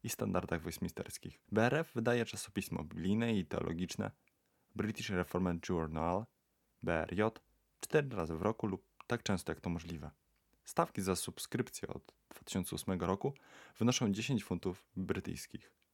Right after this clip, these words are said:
Wielka Brytania, Europa i inne kraje lub dwadzieścia dolarów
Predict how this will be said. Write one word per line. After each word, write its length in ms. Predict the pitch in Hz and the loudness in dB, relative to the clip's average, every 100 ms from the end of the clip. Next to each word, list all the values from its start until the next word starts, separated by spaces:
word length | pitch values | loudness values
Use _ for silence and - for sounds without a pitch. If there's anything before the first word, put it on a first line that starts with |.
| _ - - | _ -20 -2
Wielka 220 | 101 - | 0 0
Brytania, 480 | 80 - 110 120 117 - | -2 0 2 2 0 -2
Europa 380 | 90 90 90 | 2 2 0
i 20 | 87 | 0
inne 180 | 85 | -2
kraje 340 | 85 - 127 143 - _ - | 0 0 0 -2 -8 _ -2
lub 140 | 104 104 | 0 2
dwadzieścia 420 | 107 113 - 87 | 2 0 -2 0
dolarów 420 | 85 98 104 | 2 2 2